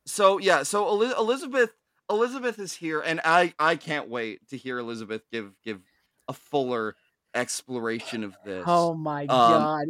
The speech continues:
Speaker 1: but, but,
Speaker 2: Finally.
Speaker 1: uh, but, uh, my, my big thing with this was w-, what the fuck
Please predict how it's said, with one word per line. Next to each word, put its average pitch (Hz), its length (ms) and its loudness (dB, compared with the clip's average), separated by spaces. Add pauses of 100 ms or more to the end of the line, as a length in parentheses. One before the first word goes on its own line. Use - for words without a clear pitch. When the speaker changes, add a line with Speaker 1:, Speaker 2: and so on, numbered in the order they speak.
(140)
Speaker 1:
but, - 0 -
but, 190 260 10
Speaker 2:
Finally. 208 600 8 (500)
Speaker 1:
uh, 160 220 8 (1400)
but, 226 360 8 (640)
uh, 202 380 8 (800)
my, 262 580 4
my 277 300 4
big 170 400 -6 (200)
thing 151 280 -2
with 131 220 -6
this 113 440 -6 (420)
was 175 680 4 (1000)
w-, 143 300 -18
what 160 580 4 (160)
the 156 220 0 (240)
fuck 190 320 4